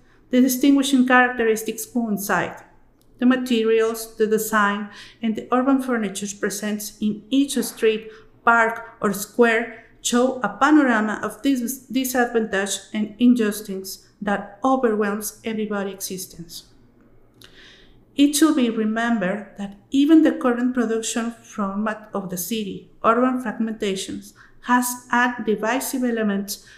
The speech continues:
that abruptly break with the continuity of the urban fabric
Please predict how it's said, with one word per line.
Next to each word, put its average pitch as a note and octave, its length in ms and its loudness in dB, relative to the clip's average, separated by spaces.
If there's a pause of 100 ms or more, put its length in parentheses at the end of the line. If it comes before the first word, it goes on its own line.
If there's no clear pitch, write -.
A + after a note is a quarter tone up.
(140)
that G#3+ 180 -2
abruptly B3+ 640 0
break G3+ 500 -4 (300)
with A#3+ 180 2
the G#3+ 80 2
continuity C4 840 2 (200)
of G#3+ 140 -4
the G3+ 200 0
urban B3+ 320 4
fabric B3 540 -4